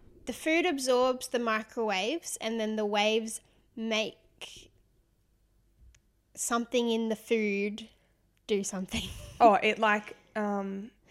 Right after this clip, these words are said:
Speaker 1: I think
Speaker 2: not
Speaker 1: I'm gonna
Speaker 2: s-,
Speaker 1: have to
Speaker 2: not stimulates, but, like,
Speaker 1: Can I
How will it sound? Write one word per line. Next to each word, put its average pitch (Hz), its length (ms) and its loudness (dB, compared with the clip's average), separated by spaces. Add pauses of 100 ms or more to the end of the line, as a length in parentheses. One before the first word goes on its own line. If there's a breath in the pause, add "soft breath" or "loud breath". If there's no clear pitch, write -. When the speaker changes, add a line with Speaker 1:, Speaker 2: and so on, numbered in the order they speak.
(360 loud breath)
Speaker 1:
I - 60 -10
think 262 140 0
Speaker 2:
not 262 60 4
Speaker 1:
I'm 240 40 0
gonna 247 100 -2
Speaker 2:
s-, - 60 -4
Speaker 1:
have - 80 -8
to 262 40 -2
Speaker 2:
not 285 180 -2
stimulates, 220 760 -2
but, 202 220 -4
like, 190 400 -6 (1600 soft breath)
Speaker 1:
Can 277 140 0
I 269 320 2